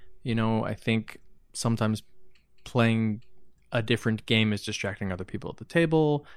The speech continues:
Is there anything else that you want from this? What do you want out of this? Can we help you build your character, or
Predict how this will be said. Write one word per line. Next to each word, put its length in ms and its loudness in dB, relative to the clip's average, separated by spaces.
Is 80 -14
there 80 -4
anything 240 -6
else 140 -10
that 100 -12
you 120 -6
want 320 0
from 180 0
this? 480 2
What 60 -4
do 60 -4
you 80 -4
want 220 -8
out 200 2
of 160 0
this? 340 2
Can 160 -6
we 60 -2
help 240 -4
you 280 -4
build 280 6
your 120 -2
character, 680 2
or 480 -6